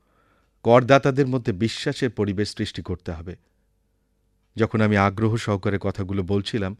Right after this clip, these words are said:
তখন লক্ষ্য করলাম যে আধিকারিকরাও এই রকমই ভাবছেন যে আজ দেশ যখন অগ্রগতির পথে চলেছে,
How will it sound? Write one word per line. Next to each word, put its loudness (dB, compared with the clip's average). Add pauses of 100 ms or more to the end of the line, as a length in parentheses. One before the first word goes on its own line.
(500)
তখন -2
লক্ষ্য 2
করলাম 0 (340)
যে 2
আধিকারিকরাও 0 (640)
এই 4
রকমই 4
ভাবছেন -2 (600)
যে 4 (100)
আজ 4
দেশ 4 (100)
যখন 0
অগ্রগতির 2
পথে -2
চলেছে, -4